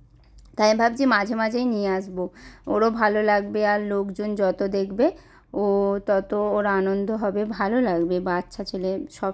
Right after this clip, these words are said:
সময় বাড়িতে থাকে তো, তার জন্য। আহ, তারপরে ও দোল খাচ্ছে, আমি এই যে দাঁড়িয়ে আছি। তারপর অনেক কিছু গেম আছে,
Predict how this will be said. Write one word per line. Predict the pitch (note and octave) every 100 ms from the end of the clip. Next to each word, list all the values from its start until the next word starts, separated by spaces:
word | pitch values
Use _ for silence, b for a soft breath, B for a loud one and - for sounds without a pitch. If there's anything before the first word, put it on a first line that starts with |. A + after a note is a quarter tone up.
| -
সময় | B3 B3 B3
বাড়িতে | G#3+ F3+ G#3 B3
থাকে | A#3 G#3+ A3
তো, | - - - b b -
তার | F#3 F3
জন্য। | - F#3 F3+ F3 B B B
আহ, | - F#3+ F#3 F#3+ F#3+
তারপরে | G#3 G3+ G#3 G#3 G3+ G#3+
ও | G#3+ G#3+
দোল | G3+ G3 G3+
খাচ্ছে, | A#3 G#3+ - - D4
আমি | D4 G3+ G3+
এই | G3
যে | G#3
দাঁড়িয়ে | G3 F#3 F#3 G3+ G#3
আছি। | G3+ - F4+ B4+ b b b _
তারপর | B3+ B3 B3+ C4
অনেক | B3+ G#3 A3 A#3+
কিছু | A#3+ - B3
গেম | G#3 G#3+ A3
আছে, | F#3 E3+ - A#3+